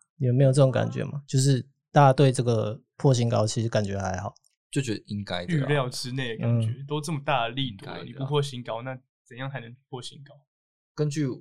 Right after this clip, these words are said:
Speaker 2: 根据我访问我女友，就是这种超级韭菜的，她买了一点比特币，然后她也是今年进场，然后经历这高点，然后低谷再回来，然后我就说：“哎，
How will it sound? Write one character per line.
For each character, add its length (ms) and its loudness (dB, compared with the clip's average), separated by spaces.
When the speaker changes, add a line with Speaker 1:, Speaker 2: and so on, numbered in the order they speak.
Speaker 2:
根 140 -4
据 100 -6
我 120 0
访 200 -8
问 140 -8
我 80 -12
女 220 -12
友， 120 -10
就 120 -16
是 120 -14
这 80 -18
种 280 -16
超 180 -14
级 140 -20
韭 200 -14
菜 280 -12
的， 100 -16
她 160 -20
买 220 -16
了 80 -10
一 40 -12
点 240 -12
比 120 -16
特 180 -10
币， 220 -16
然 100 -14
后 80 -10
她 120 -4
也 40 -6
是 180 -10
今 200 -4
年 220 -6
进 220 -6
场， 260 -12
然 80 -12
后 320 -10
经 240 -4
历 80 -2
这 100 -6
高 300 -4
点， 160 -10
然 100 -10
后 160 -16
低 200 -8
谷 200 -16
再 100 -6
回 240 -4
来， 240 -10
然 20 -18
后 120 -10
我 80 -8
就 60 -10
说 180 -6
：“哎， 220 0